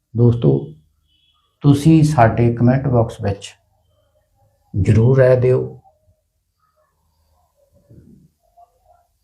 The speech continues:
ਅਗਰ ਤੁਸੀਂ ਬਿਲਗਾ ਨਿਊਜ਼ ਆਨਲਾਈਨ Facebook ਪੇਜ ਨੂੰ ਲਗਾਤਾਰ ਦੇਖਦੇ ਹੋ,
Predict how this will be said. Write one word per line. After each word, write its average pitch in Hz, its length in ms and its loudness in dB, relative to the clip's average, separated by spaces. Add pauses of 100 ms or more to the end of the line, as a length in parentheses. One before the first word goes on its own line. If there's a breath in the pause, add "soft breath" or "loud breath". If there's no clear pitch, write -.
(280)
ਅਗਰ 139 200 0
ਤੁਸੀਂ 139 640 -2 (300)
ਬਿਲਗਾ 117 420 0
ਨਿਊਜ਼ 120 340 0
ਆਨਲਾਈਨ 117 300 0
Facebook 117 600 -6
ਪੇਜ 110 220 -6
ਨੂੰ 101 180 -10 (680)
ਲਗਾਤਾਰ 117 600 2
ਦੇਖਦੇ 110 340 -4
ਹੋ, 104 240 -6